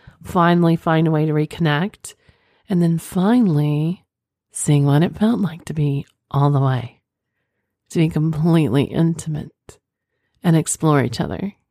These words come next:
and just go there and go with the flow.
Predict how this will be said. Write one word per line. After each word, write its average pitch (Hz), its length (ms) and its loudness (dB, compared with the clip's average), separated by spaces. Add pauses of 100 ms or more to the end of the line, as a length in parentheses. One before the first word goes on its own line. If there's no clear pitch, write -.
(120)
and 175 140 2
just 185 260 -4
go 147 240 -4
there 120 200 -8
and 143 160 -8
go 165 160 -2
with 214 140 2
the - 80 -14
flow. - 640 -6